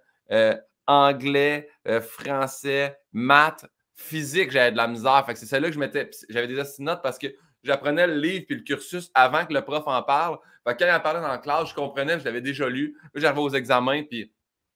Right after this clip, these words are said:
ça allait super bien. Mais mes, ou les bouts où j'étais poche, c'était philo. Je comprenais, j'avais beau lire, assez me préparer, je comprenais rien. Puis c'est à la fin, à la fin de l'année, de ma deuxième année de philo, première année de philo, c'est ce qui a baissé ma cote, là.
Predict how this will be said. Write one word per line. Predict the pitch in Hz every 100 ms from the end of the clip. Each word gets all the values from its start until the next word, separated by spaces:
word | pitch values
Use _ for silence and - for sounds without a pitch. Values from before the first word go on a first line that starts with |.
| _ _ _ _ _
ça | -
allait | 117
super | - - 123
bien. | 131 156 - _ _
Mais | 113
mes, | 127 127 127
ou | 120
les | 123 117
bouts | 156
où | 160
j'étais | - 113
poche, | 156 175 - _ _
c'était | - 127
philo. | - - 120 131 139 _ _
Je | -
comprenais, | 123 160 135
j'avais | 143
beau | 160 214
lire, | 180 202 214
assez | 170 -
me | 170
préparer, | 151 151 143 165
je | 185
comprenais | 139 127 135 135
rien. | 131 190 240 _ _ -
Puis |
c'est | - 147
à | 135
la | 131
fin, | - 202 240 240 _ _ _ _ -
à | 123
la | 127
fin | 170 185
de | 160
l'année, | 139 139 165 185
de | 139
ma | 123 120
deuxième | 113 160 160
année | 143 143
de | 143
philo, | - 120 135 160 165 _ _
première | 131 151
année | 143 156
de |
philo, | - 139 175
c'est | 175
ce | 117
qui | -
a |
baissé | 113 113 113
ma | 135 104
cote, | - 151 151
là. | 127